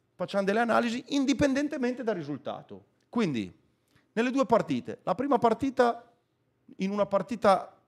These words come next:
con due stili diversi, la Roma può aver meritato.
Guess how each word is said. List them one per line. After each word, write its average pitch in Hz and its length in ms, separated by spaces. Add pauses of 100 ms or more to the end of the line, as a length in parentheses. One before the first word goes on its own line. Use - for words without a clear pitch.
con 180 240
due 175 160
stili 202 280
diversi, 190 520 (280)
la 160 120
Roma 185 380 (440)
può 175 120
aver 165 180
meritato. 120 640